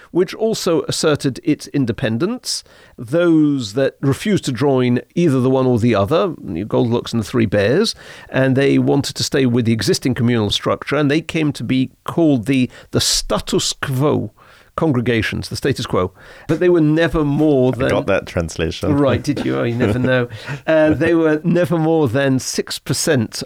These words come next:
Speaker 1: of Hungarian Jewry. And in Budapest today,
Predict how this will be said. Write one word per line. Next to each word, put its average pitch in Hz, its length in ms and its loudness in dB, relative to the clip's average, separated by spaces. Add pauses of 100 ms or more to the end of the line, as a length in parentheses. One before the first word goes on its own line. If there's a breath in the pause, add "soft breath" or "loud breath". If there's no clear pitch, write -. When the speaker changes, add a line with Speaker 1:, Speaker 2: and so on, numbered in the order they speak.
Speaker 1:
of 127 460 2
Hungarian 117 760 0
Jewry. 135 480 2 (400 loud breath)
And 151 480 2 (100)
in 214 260 2
Budapest 190 580 -2
today, 143 540 -2